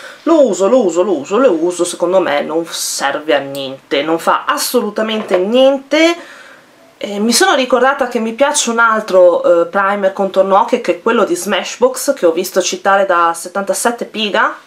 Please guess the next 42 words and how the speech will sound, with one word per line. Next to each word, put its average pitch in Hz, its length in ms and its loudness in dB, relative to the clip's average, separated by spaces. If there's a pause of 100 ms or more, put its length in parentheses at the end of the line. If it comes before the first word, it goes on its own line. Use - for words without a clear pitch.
(360)
Un 196 120 -8
bacione 190 340 -2
a 233 40 -2
tutti 190 380 -4
i 190 240 -6
canali 190 380 -2
che - 160 -16
cito 208 320 -4
nell'info 175 440 0
box, 165 400 -4
trovate 143 360 -6
i 165 80 -8
link 185 380 -2 (340)
per 262 160 2
raggiungerli. 202 1000 0 (1300)
Può 233 140 2
essere 208 400 0
che 214 100 -2
ritorno 208 380 0
a 196 40 -2
comprarlo, 185 520 0
però 220 200 0
se 220 200 -2
ritorno 226 320 0
a 226 40 0
comprarlo 220 520 0
vuol 233 200 2
dire 196 600 2 (460)
o 349 120 2
aprire 262 400 2
un 220 80 -2
account 214 600 -2
su, 190 720 2 (640)
eh, 165 300 -2
Smashbox, 208 680 -2
che 170 100 -8
io 156 80 -4
non 151 120 -4
l'ho 147 80 -4
ancora 151 280 -8
mai 143 160 -6
fatto, - 640 -2